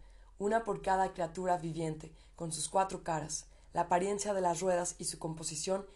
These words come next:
era como el color del ámbar brillante, y todas las cuatro ruedas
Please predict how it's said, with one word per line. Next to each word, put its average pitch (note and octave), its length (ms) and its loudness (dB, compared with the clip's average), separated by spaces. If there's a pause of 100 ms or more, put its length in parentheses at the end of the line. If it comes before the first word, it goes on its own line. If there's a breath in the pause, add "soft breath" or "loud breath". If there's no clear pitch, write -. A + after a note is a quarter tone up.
(160 loud breath)
era G3+ 260 0
como F3+ 220 -2
el E3+ 120 -4
color F3+ 300 2
del G3+ 160 -2
ámbar F3 280 2
brillante, E3 580 -4 (280 soft breath)
y E3 80 -6
todas G#3 220 4
las G3 180 2
cuatro F3+ 320 0
ruedas F#3 480 2